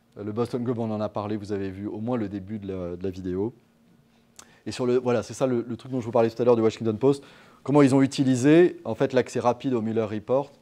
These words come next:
euh, pour couvrir en temps réel, euh, l'audition Mueller.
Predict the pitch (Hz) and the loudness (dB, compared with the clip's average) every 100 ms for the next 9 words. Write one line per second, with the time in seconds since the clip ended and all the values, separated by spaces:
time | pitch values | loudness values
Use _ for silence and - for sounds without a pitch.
0 | _ _ - 98 123 - 117 117 123 113 | _ _ -8 -4 -4 -4 -2 2 2 2
1 | 123 110 113 127 139 - - 101 95 101 | 0 0 2 2 -2 -8 -14 -12 -10 -10
2 | 98 98 - 104 98 85 | -12 -14 -16 -16 -14 -16